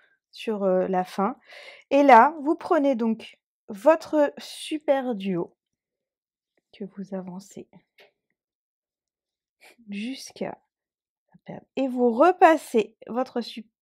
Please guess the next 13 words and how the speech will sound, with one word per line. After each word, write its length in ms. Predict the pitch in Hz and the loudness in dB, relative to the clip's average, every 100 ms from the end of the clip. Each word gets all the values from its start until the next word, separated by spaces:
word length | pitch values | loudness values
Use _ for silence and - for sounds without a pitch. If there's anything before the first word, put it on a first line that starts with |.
| - | -8
votre 300 | 226 - 208 | -6 -6 -10
fil 360 | - 202 196 _ _ _ _ _ _ _ _ _ _ _ 214 | -8 -10 -10 _ _ _ _ _ _ _ _ _ _ _ -4
dans 320 | 214 208 _ _ _ _ _ _ _ _ _ _ _ _ _ _ _ _ _ _ _ _ _ _ - | -2 -2 _ _ _ _ _ _ _ _ _ _ _ _ _ _ _ _ _ _ _ _ _ _ -4
la 220 | 247 311 | 2 4
facette 680 | 294 285 - 254 269 - - | 6 4 4 0 0 -4 -8
et 220 | 254 254 _ - | -6 -6 _ -8
la 240 | 220 214 | -4 -4
rocaille. 560 | 208 196 - 160 - - _ _ _ _ _ _ _ _ _ _ _ _ _ _ _ _ _ _ _ _ _ _ _ _ _ _ _ _ _ _ _ _ _ _ _ _ _ _ _ _ _ | -6 -12 -12 -14 -16 -20 _ _ _ _ _ _ _ _ _ _ _ _ _ _ _ _ _ _ _ _ _ _ _ _ _ _ _ _ _ _ _ _ _ _ _ _ _ _ _ _ _
Et 80 | 226 | -6
vous 160 | 220 233 | -4 0
voyez, 380 | 226 220 262 - | 0 2 0 0
elle 180 | 226 214 | -2 -2
vient 360 | 208 262 294 | -2 -2 -4